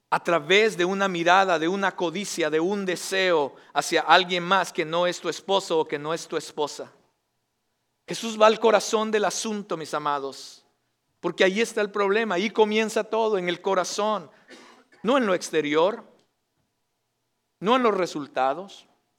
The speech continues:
Jesús va directo a la raíz del problema. Lo ma-, lo miramos en Mateo quince diecinueve, Jesús lo vuelve a decir. Él dice, "Porque ¿de dónde? Del corazón".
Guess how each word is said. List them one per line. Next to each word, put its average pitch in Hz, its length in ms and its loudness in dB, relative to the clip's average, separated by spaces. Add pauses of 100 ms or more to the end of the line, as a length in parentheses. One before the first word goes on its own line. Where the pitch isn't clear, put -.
Jesús 160 360 -10
va 185 600 2 (640)
directo 175 540 0
a 165 40 0
la 143 120 -2
raíz 139 600 -6 (300)
del 139 160 0
problema. 139 400 -4
Lo 139 140 -2
ma-, 147 200 -6
lo 143 140 -4
miramos 170 420 -2
en 175 80 -2
Mateo 175 400 -2
quince 190 320 -6
diecinueve, 185 480 -6
Jesús 139 240 -12
lo 151 140 -2
vuelve 165 240 0
a 175 60 0
decir. 185 380 -12 (440)
Él 165 80 -4
dice, 175 260 -4
"Porque 196 480 0
¿de 175 120 -2
dónde? 277 520 2 (420)
Del 247 320 0
corazón". 233 760 0